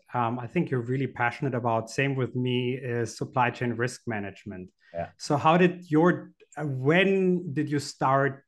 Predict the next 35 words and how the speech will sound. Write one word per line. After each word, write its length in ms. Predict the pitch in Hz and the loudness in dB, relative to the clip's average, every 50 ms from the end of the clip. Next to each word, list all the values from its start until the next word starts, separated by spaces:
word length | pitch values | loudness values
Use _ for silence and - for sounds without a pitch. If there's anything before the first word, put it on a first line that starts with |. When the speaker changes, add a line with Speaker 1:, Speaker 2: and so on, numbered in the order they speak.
| _ | _
Speaker 1:
getting 280 | - 127 123 127 131 151 | -4 -2 -2 -2 -2 -2
interested 540 | 151 135 120 - - 123 110 - - 113 113 | -4 -6 -6 -4 -4 -4 -4 -4 -6 -6 -6
in 100 | 107 104 | -6 -6
supply 340 | 104 110 104 - 107 101 | -8 -10 -8 -6 -6 -6
chain 200 | 98 - - 107 | -6 -8 -12 -12
risk 240 | 101 95 92 - - _ | -12 -12 -12 -14 -18 _
management? 580 | - 98 90 90 92 _ - _ 120 117 110 - _ _ _ _ _ _ _ _ _ _ _ _ _ _ _ _ _ _ _ _ _ _ _ _ _ _ _ _ | -18 -18 -18 -18 -20 _ -20 _ -20 -20 -20 -20 _ _ _ _ _ _ _ _ _ _ _ _ _ _ _ _ _ _ _ _ _ _ _ _ _ _ _ _
Speaker 2:
It 160 | - 156 160 156 | 0 0 0 0
started 520 | - - - 185 208 226 208 202 196 185 | 0 4 6 6 8 8 6 4 4 4
in 140 | 185 185 185 | 4 4 4
the 160 | 175 170 170 | 4 6 6
early 220 | 170 170 165 156 | 6 6 6 2
two 140 | 156 - 170 | 0 0 -2
thousands. 680 | 156 - 156 147 151 143 131 117 113 104 101 - - | 0 4 6 6 6 6 4 2 -2 -4 -6 -6 -4
Uh, 80 | 139 135 | -2 -2
I 220 | 135 135 135 143 147 | 0 0 0 0 -2
mean, 100 | 156 147 | -2 0
I 80 | 151 | 2
was 220 | 170 202 190 156 165 | 4 4 4 4 2
working 260 | 175 170 - 165 160 | 0 0 2 0 0
in 100 | 160 160 | 0 2
automotive, 760 | 143 151 151 151 143 135 135 156 160 180 180 180 180 - - - | 2 4 4 4 4 4 4 4 4 2 0 0 -2 -8 -14 -6
uh, 440 | 165 147 147 147 147 147 147 147 147 | -4 -2 0 0 -2 -2 -4 -6 -4
at 80 | 143 | 0
that 180 | - 151 151 156 | 0 0 0 0
time, 480 | - 160 156 160 165 165 165 170 165 147 | -4 0 0 2 2 2 0 -2 -4 -8
and, 460 | 147 135 131 135 135 135 135 123 127 | -8 -8 -4 -2 0 0 0 0 4
uh, 300 | 135 131 131 131 131 131 | 6 6 8 8 8 6
you 240 | 127 120 127 135 135 | 6 4 2 0 0
all 240 | 123 127 143 139 135 | 4 4 4 4 4
remember 400 | 127 127 123 131 139 139 135 127 | 2 0 0 0 0 0 -2 -4
probably 600 | - - 131 135 131 135 131 123 127 127 127 127 | -2 0 2 2 2 2 -2 0 0 0 0 0
the, 200 | 120 117 117 117 | 2 2 2 2
the 140 | 113 107 113 | 4 2 -2
big 260 | 101 123 123 - - | -2 -2 -4 -4 -6